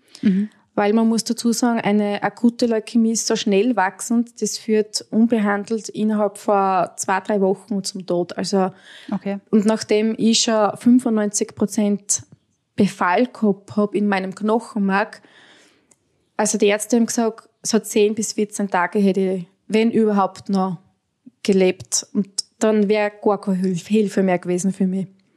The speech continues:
Speaker 1: Mhm.
Speaker 2: Sie haben gar nicht gewusst, ob sie überhaupt noch was für mich tun können. Also es war ein Versuch, das haben sie mir auch immer gesagt, aber gleichzeitig ist mir auch gesagt worden, dass die Chemo so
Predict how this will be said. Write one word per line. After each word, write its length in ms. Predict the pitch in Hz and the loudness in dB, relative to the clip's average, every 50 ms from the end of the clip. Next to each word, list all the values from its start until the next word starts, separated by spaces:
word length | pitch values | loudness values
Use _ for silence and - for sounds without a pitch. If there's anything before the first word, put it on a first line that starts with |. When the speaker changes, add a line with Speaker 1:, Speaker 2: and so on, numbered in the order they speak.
| _ _ _ _ - | _ _ _ _ 0
Speaker 1:
Mhm. 320 | 214 190 180 185 190 196 | 0 2 2 2 0 -2
Speaker 2:
Sie 200 | 196 - 254 240 226 | 0 0 2 2 4
haben 520 | 240 233 233 233 233 233 233 - - - - _ _ - | 4 2 2 0 -2 -2 -4 -4 -8 -10 -16 _ _ -2
gar 120 | 240 233 | 0 0
nicht 160 | 247 240 247 | 0 -2 -2
gewusst, 280 | - 247 247 208 - - | 0 0 0 0 0 -4
ob 100 | 220 - | -6 -4
sie 120 | - 233 | -4 -2
überhaupt 360 | 208 233 220 208 208 208 - | 0 2 2 2 0 0 -2
noch 120 | - 214 202 | -2 0 0
was 180 | 220 208 - | 0 0 -2
für 140 | - - 226 | -2 0 0
mich 160 | 208 202 202 | 2 2 0
tun 240 | 202 - 208 214 214 | 0 -2 -4 -4 -4
können. 360 | - - 208 190 190 190 190 | -6 -8 -8 -8 -6 -6 -4
Also 220 | 185 185 190 - 208 | -4 -4 0 0 0
es 160 | 202 196 - | 0 0 2
war 140 | 202 196 196 | 0 2 2
ein 40 | 202 | 0
Versuch, 520 | - 220 202 - - 208 214 247 247 - | -2 -4 -6 -2 0 2 2 2 2 0
das 180 | - 220 - 220 | -2 -4 -2 -2
haben 100 | 208 202 | -2 -2
sie 120 | 196 - | -2 -2
mir 80 | 208 202 | -2 0
auch 60 | 202 | 0
immer 160 | 202 214 214 | 0 -2 -2
gesagt, 500 | 208 - - 202 202 214 - - - - | -2 -2 0 0 0 0 -2 -4 -2 0
aber 440 | 196 196 190 190 196 196 196 196 190 - - - - - - - - - - - - _ _ _ _ | 2 2 2 0 0 -2 -2 -4 -6 -8 -14 -20 -20 -20 -20 -20 -20 -20 -20 -20 -20 _ _ _ _
gleichzeitig 520 | - 214 208 208 208 - 233 233 247 226 | -2 -2 -2 0 0 -2 0 0 0 0
ist 160 | 240 226 - | 0 0 0
mir 100 | 240 226 | 0 0
auch 80 | 220 220 | 0 -2
gesagt 380 | - - 240 208 214 - - 240 | -2 -2 -2 -2 -2 -4 -6 -4
worden, 240 | 233 220 220 233 | -2 -2 0 0
dass 180 | 214 233 214 - | -2 -2 -2 -2
die 100 | - 220 | -2 -2
Chemo 320 | 220 - 202 196 214 233 | 0 0 2 2 2 2
so 200 | 226 233 - 214 | 0 0 0 0